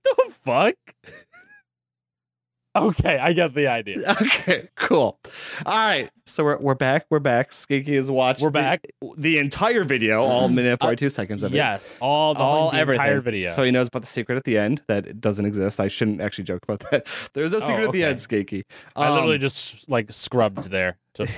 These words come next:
Speaker 1: see if there
Speaker 2: <laughs> just
Speaker 1: was.
Speaker 2: to make sure.
Speaker 1: <laughs> Just to make sure.
Speaker 2: Anyways, but, uh, for those of you guys, you, there's a link in the show notes so you guys wanna watch the video. It's, um, it's a guy that plays the drums to a clip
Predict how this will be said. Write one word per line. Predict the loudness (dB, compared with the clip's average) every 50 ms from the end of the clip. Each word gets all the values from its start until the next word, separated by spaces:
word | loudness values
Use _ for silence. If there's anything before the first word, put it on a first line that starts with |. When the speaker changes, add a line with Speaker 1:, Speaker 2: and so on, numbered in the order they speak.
| -12 -10
Speaker 1:
see | -6 -4 -4
if | -4 -4
there | -2 -2
Speaker 2:
<laughs> |
just | -2 0 0
Speaker 1:
was. | -2 -2 -2 -2
Speaker 2:
to | -2 -2 -2 -2 -2
make | 0 0 0 -2
sure. | -4 -6 -4 -4 -4 -4 -4 -6 -6 -8
Speaker 1:
<laughs> | -10
Just | -6 -2 0 2 2 2 2 0
to | 0 0
make | 0 0 -2 -2
sure. | -6 -6 -6 -6 -4
Speaker 2:
Anyways, | -4 -2 0 0 0 2 0 0 -2 -2 -2
but, | -2 -2 -2 0
uh, | 0 2 2 2 4 2 2 2 0
for | 0 0 0
those | 2
of | 2 2 0
you | 0
guys, | 2 2 2 2 2 0 0 -2
you, | -2 -4 -2 0
there's | 0 0 2 2
a | 0
link | 2 0 0 0 0
in | 0
the | 0
show | 0 0 0 2
notes | 2 2 0 2
so | 0
you | 2
guys | 2 2 2 2
wanna | 2 2 4
watch | 2 0 0 -2
the | -4 -4
video. | -2 -2 -2 0 0 -2 -2 -4 -8 -14 -20 -12 -4
It's, | -2 -2 0 2 2
um, | 2 4 4 4 4 2 2 0 -2 -4 -2
it's | -2 -2 -2 -2 -6 -4 -2
a | -2 -2
guy | 0 0 2 2 2 2
that | 2 0 0 -2 _ _ _
plays | -16 -6 -2 0 2 2 2 2 0
the | 0 -2
drums | 0 0 2 2 4 4 4 2 0 -2 -4 -4
to | -2 0 2
a | 2 2 2
clip | -2 -6 -6 0 0 0 0 0 -6